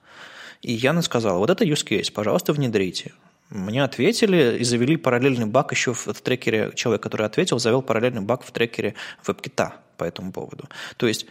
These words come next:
я пришёл, объяснил свой use case, разработчики такие: «Хм,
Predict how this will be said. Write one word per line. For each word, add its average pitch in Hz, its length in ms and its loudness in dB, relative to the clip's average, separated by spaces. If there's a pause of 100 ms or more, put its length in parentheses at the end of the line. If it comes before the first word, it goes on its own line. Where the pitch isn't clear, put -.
я 117 120 2
пришёл, 214 640 4
объяснил 131 400 0
свой 123 240 0
use 127 180 -2
case, 220 340 0
разработчики 117 420 2
такие: 117 260 -4 (100)
«Хм, 143 220 -2